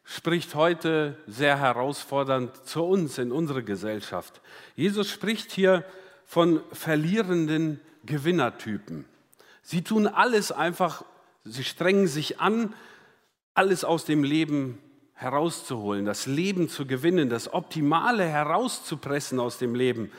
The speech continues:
Eigentlich das, was ja jeder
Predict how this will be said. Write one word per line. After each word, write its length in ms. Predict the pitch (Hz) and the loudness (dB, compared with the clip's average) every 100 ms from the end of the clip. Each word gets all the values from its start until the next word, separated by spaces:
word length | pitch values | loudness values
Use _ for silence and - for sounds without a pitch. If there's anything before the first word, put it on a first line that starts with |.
| - - - | -20 -20 -8
Eigentlich 560 | 131 175 220 180 151 - | 2 2 2 0 -4 0
das, 460 | 135 196 - - - - _ _ _ _ | 4 4 2 -12 -14 -20 _ _ _ _
was 180 | 120 127 | -6 -2
ja 60 | 135 | 0
jeder 560 | 123 165 156 113 90 | 2 2 4 4 2